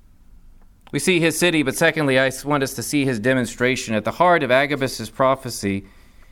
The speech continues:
is the visual activity he uses to communicate the Lord's message.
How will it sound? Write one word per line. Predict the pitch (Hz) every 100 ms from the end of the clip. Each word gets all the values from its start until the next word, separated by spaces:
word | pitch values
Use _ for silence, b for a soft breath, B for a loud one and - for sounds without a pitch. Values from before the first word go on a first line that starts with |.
| -
is | 120
the | 120
visual | 117 156 151 147 123
activity | 131 - 147 139 104 101
he | 117
uses | 110 139 113 101
to | -
communicate | 110 117 139 131 - 101 98
the |
Lord's | 104 117 113 92
message. | 101 110 - 80 - -